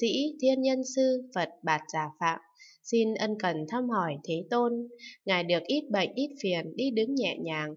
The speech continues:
khí lực điều hòa an vui chăng? Việc đời chịu đựng được chăng? Chúng sinh dễ độ chăng? Rồi cầm ngàn cành hoa sen sắc vàng ròng ấy dâng lên Thế Tôn để làm Phật sự.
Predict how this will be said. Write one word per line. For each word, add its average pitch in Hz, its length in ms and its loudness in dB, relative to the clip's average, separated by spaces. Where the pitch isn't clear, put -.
khí 240 180 -2
lực 208 180 -4
điều 156 280 -2
hòa 156 260 0
an 247 220 -2
vui 254 240 0
chăng? 247 240 0
Việc 175 200 2
đời 170 280 2
chịu 170 240 -4
đựng 175 260 -2
được 170 240 0
chăng? 254 240 -2
Chúng 165 220 -4
sinh 254 200 0
dễ - 200 -2
độ 202 260 -2
chăng? 240 260 0
Rồi 175 260 4
cầm 170 240 2
ngàn 170 320 2
cành 165 240 2
hoa 247 160 -2
sen 269 200 0
sắc 302 160 0
vàng 160 240 0
ròng 160 260 -2
ấy 175 380 -2
dâng 254 220 -2
lên 254 280 0
Thế 240 260 0
Tôn 254 260 0
để 170 200 0
làm 156 380 -2
Phật 160 120 -4
sự. 165 280 -2